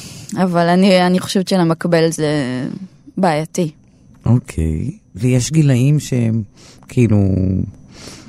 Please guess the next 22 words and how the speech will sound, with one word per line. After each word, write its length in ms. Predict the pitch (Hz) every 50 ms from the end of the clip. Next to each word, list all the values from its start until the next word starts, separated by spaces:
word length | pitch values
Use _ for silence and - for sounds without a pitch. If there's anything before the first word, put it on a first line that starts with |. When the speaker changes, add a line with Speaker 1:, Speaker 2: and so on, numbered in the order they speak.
| - - - -
Speaker 2:
שמותר, 1400 | - - - 104 101 92 92 87 85 - 87 85 85 85 82 85 87 90 - _ - 160 170 180 170 156 117 104
אסור, 520 | 95 - - - 160 143 185 190 165 147
כלומר, 340 | - 131 120 117 110 110 107
במובן 400 | 101 101 107 107 98 104 123 123
הזה, 220 | 123 117 95 120 117
נגיד, 360 | 110 107 101 110 117 107 - - - _ - -
אישה 320 | 113 - - 135 127 131
בת 240 | 127 123 113 - -
ארבעים 380 | 113 110 104 120 123 123 123 113
ושש, 720 | 110 - - - 165 185 202 202 185 160 - - - - - - - - - - - -
אז 140 | 95 98 107
רק 200 | 113 139 139 -
עם 140 | - 147 135
אנשים 340 | 120 107 101 - 143 135 123
בני 180 | 117 123 123 120
גילה, 460 | 113 - 113 123 170 214 226 226 240 220
או 60 | 185
שזה 300 | - - 180 156 151 165
יכול 160 | 151 - -
Speaker 1:
אה. 60 | 147
Speaker 2:
להיות, 320 | 151 156 151 147 143 - 135
אה, 160 | 127 120